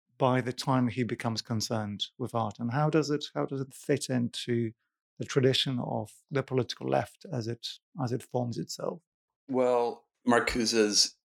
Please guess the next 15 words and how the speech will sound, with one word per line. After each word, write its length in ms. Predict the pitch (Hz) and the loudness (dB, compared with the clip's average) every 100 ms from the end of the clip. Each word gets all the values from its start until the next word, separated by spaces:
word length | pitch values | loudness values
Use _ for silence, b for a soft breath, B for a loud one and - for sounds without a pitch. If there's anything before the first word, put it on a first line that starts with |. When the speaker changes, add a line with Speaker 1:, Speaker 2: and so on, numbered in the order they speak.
| - | -2
Speaker 2:
engagement 760 | 113 110 110 123 - 107 95 | 0 2 2 2 2 2 2
with 280 | 107 104 - | 4 2 4
aesthetic 640 | - - - 120 110 95 _ _ | 0 0 4 6 4 -2 _ _
predates 880 | - 131 113 104 98 92 - - - - - | -2 0 2 4 2 0 0 0 -2 -12 -2
any 180 | 110 107 | 2 4
relationship 560 | 98 98 95 98 98 95 | 4 4 2 0 -2 -2
he 100 | 95 | 0
would 140 | 95 | 0
have 100 | 92 | 2
had 280 | 95 92 92 | 4 4 4
with 280 | 90 90 - - | 0 -2 -8 -2
the 120 | 95 | 2
New 160 | 95 | 2
Left. 440 | 90 90 - - - _ - | 6 4 2 -10 -20 _ 2
But 260 | 95 95 | 2 2